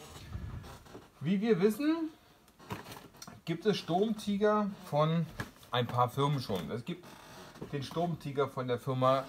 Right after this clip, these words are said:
Italeri und Revell. Da ist dann schon,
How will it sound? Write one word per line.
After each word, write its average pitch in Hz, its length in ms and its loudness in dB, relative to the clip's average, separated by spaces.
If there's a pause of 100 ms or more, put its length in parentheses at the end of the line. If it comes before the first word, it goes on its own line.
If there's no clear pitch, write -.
(120)
Italeri 147 680 4
und 127 220 0
Revell. 113 440 4 (260)
Da - 80 0
ist - 240 -2
dann 120 100 4
schon, 123 320 0